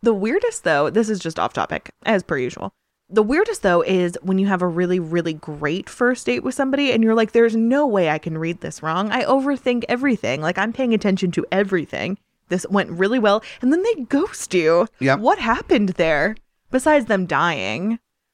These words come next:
Speaker 1: which is the only good
Speaker 2: That's the only
Speaker 1: choice.
Speaker 2: good excuse, yeah.
Speaker 1: But then you find out via social media stalking that they didn't. <laughs> So then what?
Speaker 2: I've,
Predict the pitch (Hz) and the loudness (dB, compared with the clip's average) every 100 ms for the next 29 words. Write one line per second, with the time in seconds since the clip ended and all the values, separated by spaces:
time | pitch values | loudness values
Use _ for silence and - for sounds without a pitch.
0 | _ 185 196 196 190 - 185 220 220 208 | _ -4 0 2 0 0 0 2 2 0
1 | 190 175 196 190 180 196 - 156 135 151 | -2 0 0 0 -2 -6 -4 -4 -2 -2
2 | 165 - 151 - - - - 123 95 - | 0 2 4 4 2 0 0 0 -2 -6
3 | 117 101 87 - 98 92 92 - 196 220 | -2 -2 -2 -2 2 2 0 -2 -2 0
4 | 220 214 208 208 202 185 202 202 202 196 | 0 0 0 2 0 0 0 0 0 2
5 | 196 220 254 208 180 190 220 226 220 247 | 2 2 2 0 0 2 2 2 2 0
6 | 190 214 240 170 87 - - - - _ | 0 -2 -2 -4 -10 -10 -8 -8 -12 _
7 | - 392 - - 359 277 269 294 240 101 | -2 -2 -2 -2 -2 0 -2 -2 -4 -4
8 | - 220 - _ _ _ _ _ _ - | -4 -6 -12 _ _ _ _ _ _ -4
9 | 160 202 | 0 0